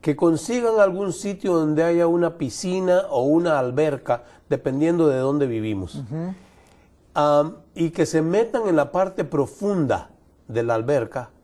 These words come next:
Speaker 1: y empiecen a caminar, no a nadar, a caminar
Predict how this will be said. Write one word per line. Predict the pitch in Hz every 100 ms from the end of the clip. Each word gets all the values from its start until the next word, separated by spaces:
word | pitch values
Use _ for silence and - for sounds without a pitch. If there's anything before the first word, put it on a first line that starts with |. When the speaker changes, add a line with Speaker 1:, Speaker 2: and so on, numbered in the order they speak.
| _ _ _ _ _
Speaker 1:
y | 139
empiecen | 135 175 175 175 156
a | 135
caminar, | 135 117 127 117
no | 151
a | 220
nadar, | 220 151 104 - _ _
a | 120 -
caminar | 101 90 92 110